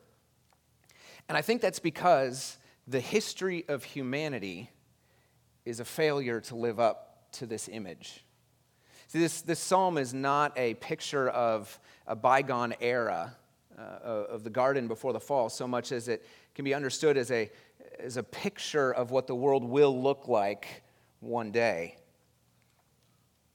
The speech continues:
Throughout history, mankind has failed to live up to the role that God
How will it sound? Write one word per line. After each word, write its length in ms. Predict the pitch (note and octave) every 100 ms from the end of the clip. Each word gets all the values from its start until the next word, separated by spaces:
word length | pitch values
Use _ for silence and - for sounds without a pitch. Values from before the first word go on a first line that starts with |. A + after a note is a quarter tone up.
| _ - - _
Throughout 280 | - D#3 C#3+
history, 520 | - F3 - C#3+ B2
mankind 580 | A#2 C3 B2+ B2 C3 B2+
has 140 | G#2 -
failed 380 | C#3 C3+ B2 -
to 240 | A#2 G2 G#2+ _ - - _
live 320 | A#2 B2 C3 C#3+
up 180 | C#3+ -
to 100 | B2
the 100 | G#2
role 300 | G#2+ G#2 G#2
that 160 | F#2+
God 360 | G2+ G2+ F#2